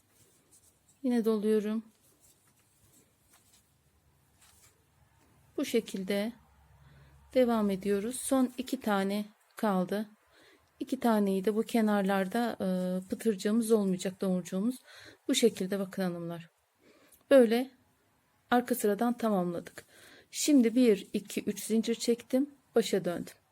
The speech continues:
Bakın bu, e, kabarcıklarımız, pıtırcıklarımız belli oldu. Şimdi üzerine alıyorum.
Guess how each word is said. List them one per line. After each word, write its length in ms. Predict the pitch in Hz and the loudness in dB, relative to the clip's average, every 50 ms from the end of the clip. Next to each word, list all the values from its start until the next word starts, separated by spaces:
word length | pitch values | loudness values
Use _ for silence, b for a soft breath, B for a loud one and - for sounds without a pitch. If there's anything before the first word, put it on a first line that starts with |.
| _ - | _ -2
Bakın 320 | 240 233 - 190 180 - _ b b b b b b b b b _ _ | -2 -2 -2 -6 -10 -10 _ b b b b b b b b b _ _
bu, 220 | - 269 269 247 254 226 | 2 2 2 2 2 2
e, 280 | 214 208 208 208 208 | 0 2 0 -2 -2
kabarcıklarımız, 880 | - 254 247 226 233 220 208 190 208 190 - 208 196 190 190 196 - - | 0 2 4 6 4 4 4 0 -4 -6 -2 0 0 0 0 -4 -6 -6
pıtırcıklarımız 840 | - 247 254 240 226 185 185 196 190 - 202 190 196 226 240 233 - | -6 -2 0 0 0 0 -2 -6 -4 -2 -2 -2 -2 -2 -2 2 4
belli 240 | 214 208 190 185 180 | 4 6 6 4 2
oldu. 320 | 170 - - - - - B B B B B B B | 0 0 -2 -6 -12 -18 B B B B B B B
Şimdi 280 | - - 339 320 254 247 | -2 2 4 4 4 4
üzerine 400 | 269 254 277 262 233 208 202 196 | 4 6 6 8 8 6 4 2
alıyorum. 640 | - 233 247 262 254 247 233 220 226 226 247 262 | 2 2 4 6 6 6 6 4 2 -2 -2 -6